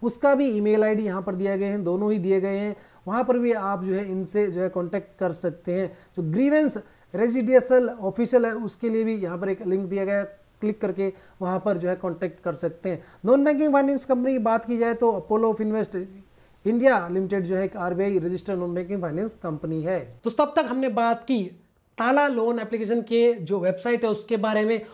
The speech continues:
और बाकी जो दूसरी डिटेल्स है। अब हम बात करने वाले हैं इस एप्लीकेशन की Google Play Store में क्या रैंकिंग है, क्या रेटिंग है, कितने डाउनलोड हैं,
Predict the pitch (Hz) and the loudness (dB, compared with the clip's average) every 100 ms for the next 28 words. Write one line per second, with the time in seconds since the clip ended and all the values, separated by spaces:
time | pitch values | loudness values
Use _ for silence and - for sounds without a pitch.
0 | - 254 330 - 302 254 196 208 214 233 | -4 2 2 2 0 2 0 -2 -2 0
1 | 190 185 185 185 160 208 170 - - - | 0 0 0 0 0 -2 -2 -6 -10 0
2 | 302 294 294 247 240 - 226 233 233 214 | 2 2 0 -2 -4 -6 -8 -4 -4 -2
3 | 208 208 220 240 220 208 196 196 208 208 | -2 -2 -2 -2 -2 -4 -4 -2 0 0
4 | 214 226 214 - - 202 285 330 330 240 | 0 -2 -4 -20 -4 0 2 2 2 0
5 | 233 226 220 226 226 - - 254 277 262 | 0 0 -2 -2 -4 -6 -2 0 0 -2
6 | 226 - _ 185 220 240 269 247 226 233 | -6 -20 _ -2 0 0 0 0 0 0
7 | 233 190 185 220 247 240 226 226 233 247 | -2 -2 0 0 0 0 0 -2 -2 -2
8 | 170 196 233 247 254 226 226 | 0 0 2 4 2 0 -8